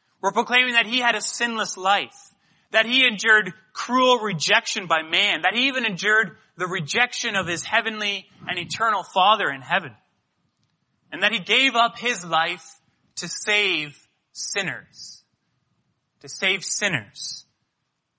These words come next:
like us. And we will continue to proclaim his death until he comes.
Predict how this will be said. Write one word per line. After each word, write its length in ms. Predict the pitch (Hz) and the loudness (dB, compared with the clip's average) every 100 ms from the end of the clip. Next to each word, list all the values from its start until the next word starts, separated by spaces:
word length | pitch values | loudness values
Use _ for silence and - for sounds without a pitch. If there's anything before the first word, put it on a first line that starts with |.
| - | -6
like 200 | 123 156 | -2 2
us. 600 | 165 113 - - - - _ _ _ _ _ _ _ _ _ _ | 2 2 -10 -14 -14 -20 _ _ _ _ _ _ _ _ _ _
And 160 | 139 143 | -14 -4
we 160 | 190 | -2
will 520 | 208 208 226 226 208 - | 0 2 4 4 0 -14
continue 640 | 202 190 262 262 196 120 104 _ _ _ _ _ | -14 -4 -2 -2 -4 -6 -12 _ _ _ _ _
to 160 | - 175 | -8 -6
proclaim 600 | 180 160 - 190 208 202 | -6 -8 -2 0 2 -2
his 220 | 175 139 | -8 -12
death 600 | 127 175 156 120 - - _ _ _ _ _ _ _ _ _ - | -2 0 0 -4 -18 -20 _ _ _ _ _ _ _ _ _ -14
until 420 | 127 - 190 170 | -10 -4 -4 -4
he 100 | 160 | -6
comes. 760 | - 160 113 101 - - - | 0 0 0 -6 -14 -14 -16